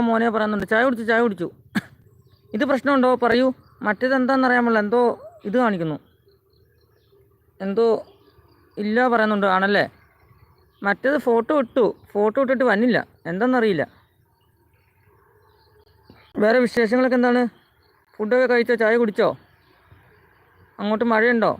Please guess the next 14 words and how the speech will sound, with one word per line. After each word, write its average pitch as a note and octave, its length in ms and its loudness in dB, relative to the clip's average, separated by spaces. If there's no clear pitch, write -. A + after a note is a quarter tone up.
അതോ G3+ 200 0
മറ്റേ B3+ 280 0
ഫോണിലൊന്ന് C4 340 2
ഇട്ട് A#3+ 160 -8
നോക്കണോ? G3 240 0
വേറൊരു A3+ 320 0
ഫോൺ B3+ 200 0
കയ്യിലുണ്ട്, A#3 400 0
അതിലും G#3 220 -2
കൂടി B3+ 140 2
ഒന്ന് C4+ 120 0
ഇട്ട് C4+ 160 0
നോക്കണോ? A#3 260 0
ഞാൻ G3+ 200 0